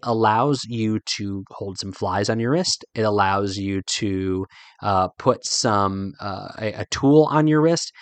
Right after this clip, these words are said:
There's just so many things that you can do with this simple piece of gear. And I love simple pieces of gear that allow you to do a lot of things. So definitely check out that article, how I use it, and how you can get a hold of one.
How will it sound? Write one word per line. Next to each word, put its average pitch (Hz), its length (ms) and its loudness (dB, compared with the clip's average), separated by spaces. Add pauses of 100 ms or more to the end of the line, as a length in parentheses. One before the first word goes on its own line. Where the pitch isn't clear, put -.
(200)
There's 139 200 6
just - 300 -2
so 156 480 6
many 147 300 4
things 110 480 0
that - 100 -4
you 113 160 -2
can 113 160 -2
do 104 320 2 (300)
with 104 160 -4
this - 280 0
simple 120 440 2
piece 117 260 -2
of 104 100 0
gear. 92 360 -6
And 120 100 0
I 131 120 4
love 127 520 8 (260)
simple 139 720 0 (120)
pieces 127 340 -2
of 135 100 0
gear 101 300 0 (320)
that 98 240 -6
allow 98 220 -2
you 107 180 0
to 101 40 -4
do 101 160 -2
a 98 60 -2
lot 95 180 -4
of 95 160 -6
things. - 220 -16 (260)
So - 140 0
definitely 151 300 4
check 147 280 0
out 127 200 6
that 113 160 -2
article, 131 520 6
how 123 260 8
I 110 160 6
use 135 340 4
it, 151 160 6
and 110 80 -6
how 107 160 -2
you 107 180 -4
can 107 100 -6
get 101 140 -2
a 95 80 -4
hold 95 220 -4
of 85 100 -12
one. 85 200 -14